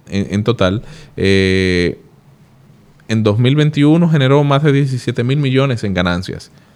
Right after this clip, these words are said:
¿verdad? Diecisiete mil millones de dólares en ganancias. Y Facebook, por un lado, tiene cerca de dos punto nueve mil millones de usuarios.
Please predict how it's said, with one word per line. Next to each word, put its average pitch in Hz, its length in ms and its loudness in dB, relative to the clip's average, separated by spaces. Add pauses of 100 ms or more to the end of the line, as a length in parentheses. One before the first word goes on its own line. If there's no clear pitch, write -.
¿verdad? 127 380 -2
Diecisiete 107 580 -2
mil 143 340 0
millones 123 380 2
de 117 100 4
dólares 139 360 2
en 107 140 0
ganancias. 90 580 -2 (960)
Y 196 280 0
Facebook, 160 640 0
por 120 160 2
un 143 100 0
lado, 95 320 0
tiene 139 400 0
cerca 147 480 -2
de 123 140 2
dos 135 260 0
punto 151 480 -4
nueve 143 420 -2
mil 160 580 0
millones 131 580 0
de 110 80 2
usuarios. 90 720 -2